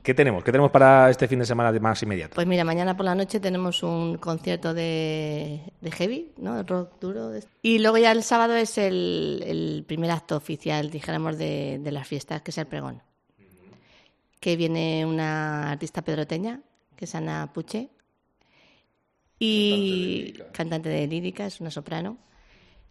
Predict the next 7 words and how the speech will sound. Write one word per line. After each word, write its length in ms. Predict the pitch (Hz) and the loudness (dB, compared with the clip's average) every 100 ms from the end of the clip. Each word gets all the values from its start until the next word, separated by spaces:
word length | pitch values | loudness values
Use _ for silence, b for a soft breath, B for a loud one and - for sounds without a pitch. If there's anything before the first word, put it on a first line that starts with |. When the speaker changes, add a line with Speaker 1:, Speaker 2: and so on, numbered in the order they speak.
| _ - | _ -4
Speaker 2:
Y 120 | 247 | 0
luego 220 | 220 208 208 | 2 2 2
por 100 | 220 | 4
la, 680 | 214 208 196 190 185 180 185 | 6 6 6 6 4 2 -2
después 240 | 190 208 | -2 0
del 720 | 202 202 202 202 196 196 190 190 | 2 2 2 0 0 -2 -4 -4
pregón, 520 | 208 214 226 240 - | -2 0 0 0 -6